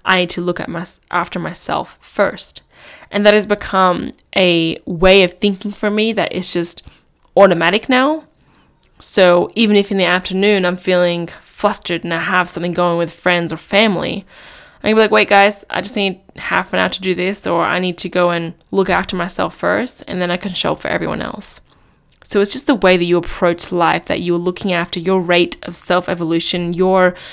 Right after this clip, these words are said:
growth factors first before everything else. So that is my question for you, and that is my introduction of a new perspective for you today.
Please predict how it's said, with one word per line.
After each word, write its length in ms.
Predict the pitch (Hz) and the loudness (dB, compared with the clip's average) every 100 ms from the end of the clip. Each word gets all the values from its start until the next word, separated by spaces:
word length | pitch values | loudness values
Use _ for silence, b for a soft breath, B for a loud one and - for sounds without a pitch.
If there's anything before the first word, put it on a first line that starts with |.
| B B B _ | B B B _
growth 340 | - 202 208 | 4 6 6
factors 840 | 202 - - 175 - 175 156 156 - | 2 -4 0 -2 -2 -2 -2 -4 -8
first 640 | - - 202 175 - - - - - | -12 0 4 4 2 -2 -6 -14 -12
before 300 | - 185 175 | -4 -2 -2
everything 280 | - 185 | -6 -10
else. 360 | - - - - - _ _ - _ - _ - | -12 -12 -12 -12 -16 _ _ -20 _ -20 _ -16
So 160 | - 190 | -6 0
that 180 | 180 202 | 4 4
is 120 | 262 | 6
my 140 | 269 | 4
question 440 | 285 - 214 - 226 | 2 2 2 2 -4
for 120 | 240 | -2
you, 120 | 226 | -2
and 100 | 233 | 0
that 120 | 190 | 0
is 100 | 190 | 0
my 120 | 226 - | -2 -2
introduction 520 | 214 202 196 - 220 | -4 -2 -2 0 -4
of 80 | 185 | -2
a 40 | |
new 160 | 185 190 | -2 -2
perspective 560 | - - 208 202 214 | -2 0 -2 -2 -6
for 100 | - | -4
you 60 | 202 | -6
today. 440 | 190 196 196 233 | 0 2 2 0